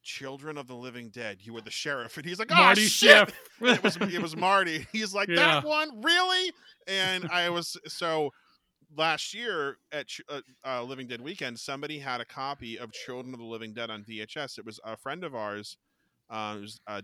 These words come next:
Speaker 1: Dan Lowry, had a copy of it at his, at his booth. And I said, "Dan, I need this." And he's just like, "Oh, no, yeah, yeah,
Speaker 2: <laughs>
Speaker 1: okay, man, you can have it." And I said, "No, I'm like, I'm, you're not getting it back. I need it for something."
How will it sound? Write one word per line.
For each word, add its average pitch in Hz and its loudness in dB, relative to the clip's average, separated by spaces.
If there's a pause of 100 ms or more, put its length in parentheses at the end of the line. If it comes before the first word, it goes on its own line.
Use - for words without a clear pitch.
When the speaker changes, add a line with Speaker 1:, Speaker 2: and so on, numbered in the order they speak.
Speaker 1:
Dan 123 -6
Lowry, 123 -6
had 110 -10
a 107 -12
copy 113 -8
of 110 -8
it 98 -10
at 98 -12
his, 104 -16
at 101 -12
his 101 -16
booth. 143 -10
And 110 -16
I 101 -14
said, 92 -16
"Dan, 90 -14 (1000)
I 110 -12
need 101 -14
this." - -18
And 117 -14
he's 113 -12
just - -14
like, 123 -4
"Oh, 240 -6
no, 247 -8 (100)
yeah, 240 -10
yeah, 233 -10 (100)
Speaker 2:
<laughs> 240 -8
Speaker 1:
okay, 285 -6
man, 220 -4
you 220 -10
can 269 -10
have 175 -4
it." 214 -8
And 151 -8
I 151 -4
said, 143 -10
"No, 139 -4
I'm 120 -6
like, 110 -10
I'm, 127 -8
you're 131 -6
not 131 -2
getting 107 -8
it 92 -16
back. 107 -6
I 107 -12
need 110 -8
it 101 -16
for 107 -18
something." 92 -20